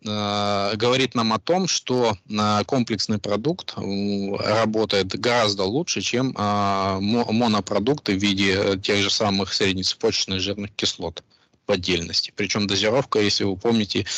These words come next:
составляла четыре килограмма. Следующий опыт, э, мы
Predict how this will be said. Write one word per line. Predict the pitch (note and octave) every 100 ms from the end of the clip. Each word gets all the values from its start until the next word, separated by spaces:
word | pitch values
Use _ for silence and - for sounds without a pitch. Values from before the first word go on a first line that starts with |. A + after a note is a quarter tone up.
| - -
составляла | - - F#2+ G2+ A2 F#2
четыре | - - F#2
килограмма. | - F#2+ F#2+ F#2 F2+ E2 E2+ - _ _ - - - - - - _ _ _ _
Следующий | - C#3 E3 D#3 - D#3
опыт, | C#3+ C3+ B2+ A#2+ -
э, | A2+ A2+ A2+ A2 A2 G#2+ -
мы | A#2 C3 B2+